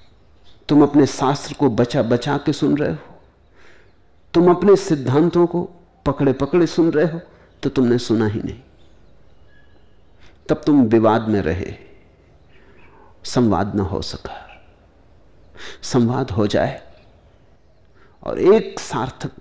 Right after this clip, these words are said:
पद पड़ जाए तुम्हारे भीतर, बस काफी है। बुद्ध कहते हैं, "एक सार्थक पद श्रेष्ठ है हजारों पदों से भी।"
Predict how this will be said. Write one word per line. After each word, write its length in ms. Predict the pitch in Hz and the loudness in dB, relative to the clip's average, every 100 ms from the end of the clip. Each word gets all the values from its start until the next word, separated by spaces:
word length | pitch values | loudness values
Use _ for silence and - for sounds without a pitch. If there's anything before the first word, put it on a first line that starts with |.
| - | -8
पद 180 | 113 - | -8 -6
पड़ 140 | 90 90 | -6 -4
जाए 340 | 78 71 85 - | -6 -8 -8 -10
तुम्हारे 340 | 98 82 85 | -10 -8 -10
भीतर, 340 | 82 98 - - - - - - - - _ _ _ _ _ _ - - - - _ _ - | -8 -10 -10 -14 -16 -18 -20 -20 -20 -20 _ _ _ _ _ _ -20 -20 -20 -20 _ _ -4
बस 200 | - - | -4 0
काफी 420 | 180 392 - 226 | 2 2 0 -4
है। 120 | - - - - _ _ _ _ - - - - 143 | -4 -14 -20 -20 _ _ _ _ -20 -20 -20 -10 0
बुद्ध 240 | 190 220 | 2 4
कहते 300 | 202 185 220 | 2 2 4
हैं, 360 | 226 - - - | 4 2 -2 0
"एक 360 | 185 254 - | 4 4 0
सार्थक 680 | - 180 180 196 220 208 - - - - 175 | -4 2 2 2 -2 -4 -6 -14 -16 -2 0
पद 180 | 175 | 2
श्रेष्ठ 560 | 165 - 175 208 202 - | -2 0 4 4 2 -6
है 140 | - - - - - _ _ - - - - | -10 -10 -18 -20 -20 _ _ -20 -20 -14 -6
हजारों 440 | 117 127 143 147 120 | -4 0 -2 -2 -6
पदों 360 | - 120 139 | -6 -2 -2
से 180 | 143 - | -4 -8
भी।" 180 | - | -8